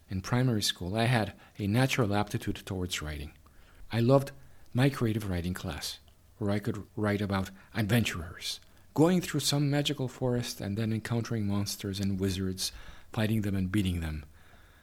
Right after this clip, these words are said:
I remember my teacher asking me to share my stories with the class,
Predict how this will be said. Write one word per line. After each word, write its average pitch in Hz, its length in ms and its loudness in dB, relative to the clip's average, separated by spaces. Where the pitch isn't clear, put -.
I 85 80 -2
remember 113 360 4
my 113 140 2
teacher 117 340 -4
asking 117 460 -2
me 104 120 0
to 110 120 -4
share 110 280 0
my 123 180 0
stories 98 440 -2
with 104 120 -6
the 110 40 -8
class, 120 400 -2